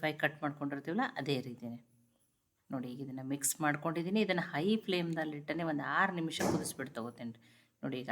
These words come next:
ಆರು ನಿಮಿಷ ಆಗ್ಯದ್ರಿ. ಇವು ಕುದ್ದನು ಸಾಫ್ಟ್ ಆಗ್ಯಾವ. ನೋಡಿ, ಸಾಫ್ಟ್ ಆಗ್ಬೇಕು ಇದು ಕುದ್ದು. ನೋಡಿ, ಗ್ಯಾಸನ್ನು ಆಫ್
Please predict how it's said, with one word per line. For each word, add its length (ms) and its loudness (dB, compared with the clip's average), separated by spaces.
ಆರು 200 2
ನಿಮಿಷ 180 0
ಆಗ್ಯದ್ರಿ. 400 0
ಇವು 80 2
ಕುದ್ದನು 340 0
ಸಾಫ್ಟ್ 300 -2
ಆಗ್ಯಾವ. 180 -10
ನೋಡಿ, 140 -16
ಸಾಫ್ಟ್ 300 0
ಆಗ್ಬೇಕು 320 0
ಇದು 100 -10
ಕುದ್ದು. 200 -4
ನೋಡಿ, 140 2
ಗ್ಯಾಸನ್ನು 380 -2
ಆಫ್ 140 -6